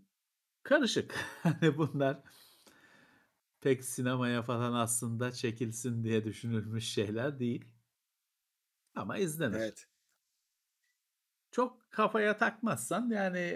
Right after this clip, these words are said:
Speaker 1: gördüğünden eğlen işte. Kurtlar var, bilmem ne, tank,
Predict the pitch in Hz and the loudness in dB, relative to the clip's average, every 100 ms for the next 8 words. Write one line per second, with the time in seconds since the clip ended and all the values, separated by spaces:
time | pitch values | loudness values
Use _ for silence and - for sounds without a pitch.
0 | 160 143 147 151 220 208 170 127 98 95 | -4 -6 -6 -6 0 4 4 2 0 0
1 | 160 185 170 165 127 120 - 101 - 113 | -2 0 0 0 -4 -4 -6 -6 -4 -6
2 | - 90 78 92 104 95 90 107 - 104 | -4 -6 -4 -4 -2 -4 -8 -12 -12 -10
3 | 98 92 90 90 - 92 95 | -8 -8 -10 -12 -8 -8 -8